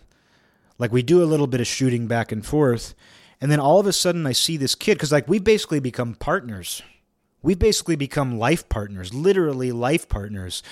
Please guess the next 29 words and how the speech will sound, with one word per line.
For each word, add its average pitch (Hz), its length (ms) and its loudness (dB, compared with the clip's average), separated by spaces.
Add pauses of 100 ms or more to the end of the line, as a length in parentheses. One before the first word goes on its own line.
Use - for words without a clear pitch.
(260)
Our 143 160 4
life 156 320 4
depends 165 520 0
on 98 160 -4
this. - 320 -12 (760)
For 143 160 -2
us 175 180 4
to 175 80 -4
stay 151 340 4
in 151 100 0
the 127 80 -2
game, 147 360 0
and, 143 140 -2
like, 143 180 0 (160)
yeah, 196 180 2
we're 147 160 4
probably 185 500 2
gonna 135 200 0
lose. 110 500 0 (640)
They 131 100 0
have 156 160 4
us 151 140 0
outnumbered 139 640 2
and 117 240 -4
cornered. 113 520 -2 (280)
We're 120 120 -2
probably 196 440 0
gonna 127 220 0
lose. 113 560 0